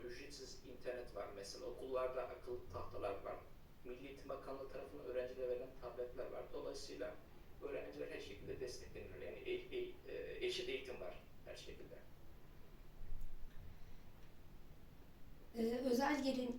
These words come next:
Speaker 2: gereksinimli öğrenciler için ne tür destekler sunuluyor?
Speaker 1: Ee, bahsetmiş olduğum ilk başta öğretmenlerle alakalı gerekli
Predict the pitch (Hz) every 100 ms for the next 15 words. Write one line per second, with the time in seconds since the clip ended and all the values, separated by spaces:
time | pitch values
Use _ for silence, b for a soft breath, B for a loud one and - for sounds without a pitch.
0 | - 247 240 - - 247 254 247 233 233
1 | 240 240 247 - 285 269 233 - 226 214
2 | 220 208 214 208 - 214 208 - 220 214
3 | 214 233 262 - - - - - - -
4 | - - - - - - - - - -
5 | - - - - - - - 370 202 -
6 | - - - 370 - - - - - -
7 | - - - - - - - - - -
8 | - - - - - - -